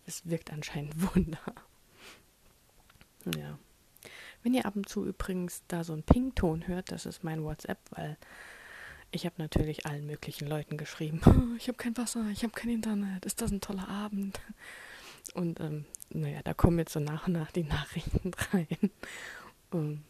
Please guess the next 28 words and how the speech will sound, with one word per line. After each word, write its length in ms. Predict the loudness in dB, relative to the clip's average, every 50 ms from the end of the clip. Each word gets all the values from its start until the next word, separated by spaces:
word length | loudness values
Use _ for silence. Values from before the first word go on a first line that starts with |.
| -20 -20 -8 -4
da 120 | -2 -2
muss 160 | -2 -2 -4
ich 100 | -6 -4
dann 180 | -4 -4 -4 -4
auch 140 | -4 -6 -4
gleich 280 | -4 -4 -4 -4 -4
mal 100 | -4 -4
wieder 220 | -4 -4 -6 -6 -8 -10 -16 -20 -20 _ _ -20 -20 -20 -6 -2 -2 0 0 -4 -12 -18 -20 -20 -10 -4 -2
antworten 460 | -2 0 0 -2 -2 -4 -2 -4 -4
und 100 | -4 -4
sagen, 240 | -2 -2 -2 -2 -4
dass 160 | -6 -8 -6
alles 260 | -4 -4 -4 -4 -4
wieder 180 | -6 -6 -6 -4
in 80 | -2
Ordnung 340 | 0 -2 0 0 -2 -2 -2
ist, 300 | -2 -4 -6 -6 -10 -10
dass 140 | -10 -10 -8
hier 200 | -6 -6 -4 -4
wieder 200 | -4 -4 -4 -6
normal 460 | -6 -4 -4 -2 -2 -2 -2 -4 -4
ist 240 | -6 -6 -8 -12 -12
und 300 | -10 -10 -10 -8 -8 -10 -10 -10 -12 _ _ -20 -20 -20 -20 -12 _
dass 180 | -6 -4 -4 -4
mir 100 | -4 -6
keiner 380 | -6 -6 -6 -6 -6 -6 -4 -4
Wasserpäckchen 560 | -4 -4 -4 -6 -6 -8 -10 -8 -8 -8 -6
schicken 280 | -6 -4 -2 -2 0